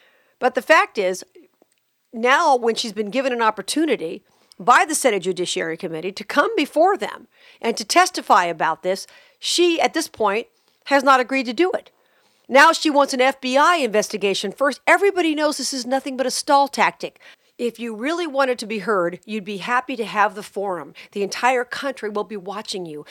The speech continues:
I remember watching Clarence Thomas and Anita Hill and all of that. Everybody will be watching you, and everybody will decide, honey, whether or not you're telling the truth. I'd love to see this woman sit there in front of Senator Ted Cruz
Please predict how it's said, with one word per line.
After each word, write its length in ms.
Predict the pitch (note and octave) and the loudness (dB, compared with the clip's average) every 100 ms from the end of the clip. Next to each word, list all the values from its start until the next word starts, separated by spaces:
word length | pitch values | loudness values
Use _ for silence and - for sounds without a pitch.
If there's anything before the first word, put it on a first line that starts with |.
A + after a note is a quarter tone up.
| - - | -10 0
I 120 | G#3+ | 2
remember 420 | A#3+ A#3+ A#3 A3+ | 2 0 0 2
watching 420 | G#3 G#3 G#3+ G#3 | 4 2 2 -8
Clarence 400 | F#3+ G#3+ G#3+ G#3 | -6 -4 -4 -6
Thomas 400 | - G#3 G3 F#3 | -4 -2 -2 -4
and 100 | F#3 | -8
Anita 340 | F3 G3+ G#3 F3+ | -8 -8 -8 -8
Hill 300 | G#3+ G3+ F3+ | -4 -4 -4
and 140 | - | -2
all 220 | G#3 G#3+ | 0 0
of 80 | G3 | -2
that. 180 | G3 - - _ - | -6 -6 -16 _ 2
Everybody 500 | B3 C#4+ F4 D4 C#4+ | 4 4 2 2 0
will 160 | C4 B3+ | -2 -6
be 100 | B3+ | -4
watching 420 | A#3+ A3 - E3+ | -4 -4 -6 -10
you, 160 | D3 | -10
and 100 | D#3+ | -8
everybody 380 | G3+ B3+ C#4 C4 | -6 -4 -2 -2
will 120 | B3 | -4
decide, 500 | A#3 C4 - C#4+ A#3 | -6 -4 0 0 0
honey, 300 | F3 F3+ F3 G#3+ - - | -2 -4 -4 -8 -12 -2
whether 320 | A#3 C#4 B3 | 2 4 4
or 20 | |
not 220 | B3 A3+ | 2 0
you're 100 | A3+ | -2
telling 340 | G#3+ F#3+ F#3 G#3 | -4 -4 -4 -6
the 40 | |
truth. 380 | - E4+ F3 - - - | -2 0 -2 -6 -10 2
I'd 180 | G#3+ G#3+ | 4 4
love 500 | G3 A#3 B3+ E3+ E3 _ | 2 6 6 4 -4 _
to 100 | - | -10
see 220 | G3 C4 | -6 -6
this 180 | B3+ - | -6 -6
woman 320 | G#3 F#3+ E3 - _ | -4 -4 -6 -10 _
sit 280 | - C4+ C4 | -2 0 2
there 160 | A#3 G#3+ | 2 2
in 60 | |
front 180 | A3+ A3 | 0 0
of 100 | G3+ | -2
Senator 400 | - A#3 A#3 A3 | 0 2 2 0
Ted 260 | - G#3 G3 | -2 -2 -2
Cruz 460 | G#3+ F#3+ D#3 - | -2 -2 -4 -8